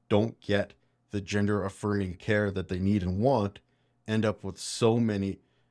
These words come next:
mental issues and in a lot of circumstances, unfortunately, committing suicide. One of the things I'd love to do to Matt, if I could ever swing this or get enough money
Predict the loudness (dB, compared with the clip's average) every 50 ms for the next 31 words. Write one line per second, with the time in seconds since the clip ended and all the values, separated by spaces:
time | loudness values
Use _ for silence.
0 | _ -2 2 2 2 2 2 0 0 -2 -2 -2 -2 -2 0 -2 -2 -2 -6 -10
1 | -6 -2 0 0 2 2 2 0 -2 -6 _ _ _ -2 0 0 2 2 2 2
2 | 4 4 4 2 0 -2 -6 -4 -2 -2 -2 -2 -4 -8 -10 -6 -6 -4 -4 -4
3 | -4 -6 -4 -2 -2 -4 -4 -4 -4 -4 -2 -2 -2 -2 0 0 -2 -2 -4 -4
4 | -4 -4 -2 -4 -4 -4 -2 -2 -2 -4 -4 -6 -8 -8 -10 -12 -16 -20 _ _
5 | _ _ _ _ 2 4 4 4 2 2 0 0 0 0 -2 -2 -2 0 0 0
6 | -2 -6 -10 _ -8 -4 0 2 4 4 4 2 0 -4 -10 -14 -16 -16 -12 _
7 | -2 0 0 2 0 -2 -4 -6 -6 -4 -2 -2 0 -2 -2 -4 -6 -8 -14 -20
8 | _ _ -8 -6 -6 -6 -8 -10 -8 -6 -6 -6 -6 -6 -10 -8 -6 -6 -4 -4
9 | -4 -6 -6 -6 -6 -4 -4 -2 -2 -4 -4 -4 -4 -6 -2 0 2 4 4 4
10 | 2 0 0 -2 -4 -4 -4 -2 -4 -4 -6 -8